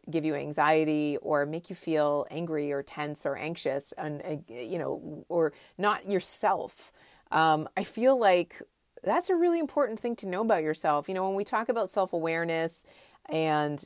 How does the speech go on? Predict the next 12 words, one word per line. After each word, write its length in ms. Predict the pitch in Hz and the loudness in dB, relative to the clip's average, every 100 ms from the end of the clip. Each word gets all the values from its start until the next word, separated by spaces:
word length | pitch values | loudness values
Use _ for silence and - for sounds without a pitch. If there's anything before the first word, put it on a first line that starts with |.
| - | -6
you 100 | 175 | -2
just 160 | 165 165 | -2 0
knowing 380 | 156 160 180 | 2 4 4
ourselves 480 | 156 151 160 143 147 | 0 0 2 2 0
and 100 | 143 | -2
doing 200 | 160 160 | 0 0
the 80 | 143 | 0
work 280 | 143 170 - | 2 2 0
to 100 | 180 | -6
know 140 | 151 | -4
ourselves, 360 | 143 151 143 - - _ - | -2 0 0 -2 -10 _ -8
that's 220 | 370 | -8